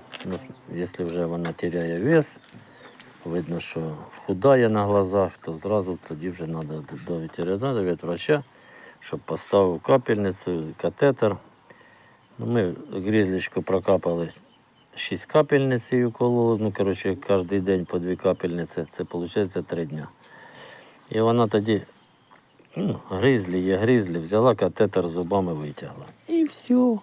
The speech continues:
каже, "Хватить мене капать". Ну, слава Богу, все по-,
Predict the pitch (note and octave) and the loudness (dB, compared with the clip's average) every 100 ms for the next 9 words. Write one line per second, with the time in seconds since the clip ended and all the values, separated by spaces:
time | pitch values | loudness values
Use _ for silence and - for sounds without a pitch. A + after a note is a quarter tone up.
0 | - - E3+ C#3+ C3 - D3 C#3 C3 C3+ | -8 -10 -6 -4 -4 -2 -2 -2 -4 -4
1 | C3 B2 C3 A#2+ A2+ G#2+ - - - - | -6 -4 -4 -4 -6 -10 -12 -20 -20 -20
2 | - - - _ - - - E2+ F#2 E2+ | -20 -20 -20 _ -14 -12 -6 -2 -2 -2
3 | F#2+ F2+ E2 - E2 E2+ | -4 -6 -6 -4 -2 -4